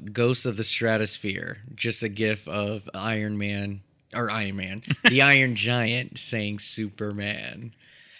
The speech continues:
Speaker 1: as he sacrificed himself. That's a good one, too. Oh, my God. Rob and Slim,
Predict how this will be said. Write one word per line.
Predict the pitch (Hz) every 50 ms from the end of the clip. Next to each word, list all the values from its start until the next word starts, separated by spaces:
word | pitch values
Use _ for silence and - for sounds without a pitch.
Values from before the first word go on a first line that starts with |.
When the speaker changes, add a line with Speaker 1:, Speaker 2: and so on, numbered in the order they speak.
| - _ -
Speaker 1:
as | - 107 101 95
he | 107 107 104 104
sacrificed | - - 104 101 98 95 104 95 - - 104 107 107 - -
himself. | - - 104 104 - - - 65 - - - - - - - _ _ _ _ _ _ _
That's | 110 107 104 98 -
a | 101
good | 98 101 101
one, | 104 101 101 101
too. | - - - -
Oh, | 120 139 160 170
my | 165 143
God. | 120 123 120 110 - - - - - _ -
Rob | 104 107 117 120 139 151 147
and | 165 147 143 127
Slim, | - - - - 127 131 123 113 107 104 101 107 117 131